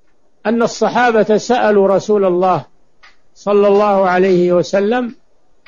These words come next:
ما يحل لهم من الحائض إذا حاضت،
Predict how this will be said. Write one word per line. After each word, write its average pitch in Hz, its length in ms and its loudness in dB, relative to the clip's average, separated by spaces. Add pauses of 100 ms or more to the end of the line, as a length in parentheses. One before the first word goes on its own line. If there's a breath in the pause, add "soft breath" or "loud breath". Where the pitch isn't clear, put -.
(540)
ما 269 240 0
يحل 214 540 2
لهم 202 240 2
من 180 180 -2
الحائض 165 580 -2 (800)
إذا 165 240 -4
حاضت، 156 440 -4